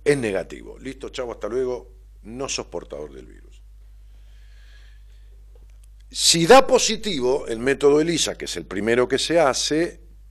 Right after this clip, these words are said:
puede dar falso positivo. Entonces,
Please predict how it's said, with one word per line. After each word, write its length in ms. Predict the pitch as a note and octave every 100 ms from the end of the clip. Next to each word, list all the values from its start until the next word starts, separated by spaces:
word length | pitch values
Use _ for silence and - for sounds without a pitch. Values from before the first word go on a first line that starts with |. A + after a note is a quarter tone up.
| -
puede 360 | - G#3+ A3 F#3+
dar 200 | G3 F#3+
falso 480 | - F3+ E3 D#3+ -
positivo. 640 | B2 - - F2 A#1+ - - - -
Entonces, 880 | D#3 D#3+ A#3+ F#3+ D3+ F3+ A3 F3+